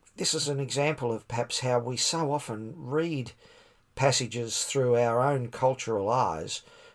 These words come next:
uh, when there's another way of looking at it. Um, uh,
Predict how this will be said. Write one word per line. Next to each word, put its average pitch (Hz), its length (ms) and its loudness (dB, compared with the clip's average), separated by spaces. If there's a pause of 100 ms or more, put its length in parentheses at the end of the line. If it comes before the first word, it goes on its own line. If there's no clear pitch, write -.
(120)
uh, 120 120 -2
when 123 180 -2
there's 120 160 -2
another 117 260 2
way 107 140 2
of 104 100 0
looking - 280 -4
at 87 100 -6
it. - 80 -12 (640)
Um, 139 240 6 (560)
uh, 202 60 -2